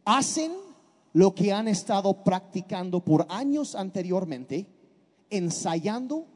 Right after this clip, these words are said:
para el divorcio. Y agarran y se van. Y no es de sorprenderse, porque la cultura misma les enseña a la gente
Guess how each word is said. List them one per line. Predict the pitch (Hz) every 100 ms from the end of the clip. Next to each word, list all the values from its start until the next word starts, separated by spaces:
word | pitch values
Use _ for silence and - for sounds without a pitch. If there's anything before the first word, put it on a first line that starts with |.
| _ -
para | 175 151
el | 147
divorcio. | 175 190 180 - 101 - _ _ _ _ _ _ _ _ _ _ _ _ _ _ _ _ -
Y | 131
agarran | 127 160 214 269 330 - - _ _ _ _ _ _ _ -
y |
se | 127 151
van. | 151 117 _ _ _ _ _ _ _ _ _ _ _ _ _ _ _ _ _ _ -
Y | 160
no | 160 190 226
es |
de | 233
sorprenderse, | 214 233 214 233 262 269 - 214 175 - _ _ _ _ _ _ _ _ _ _ _ _ -
porque | 180 190
la | 175 170
cultura | 180 160 214 269
misma | 277 277 - 156 143 175 - -
les | 156 160
enseña | 160 151 - 180 190
a |
la | 220 202
gente | 151 127 131 147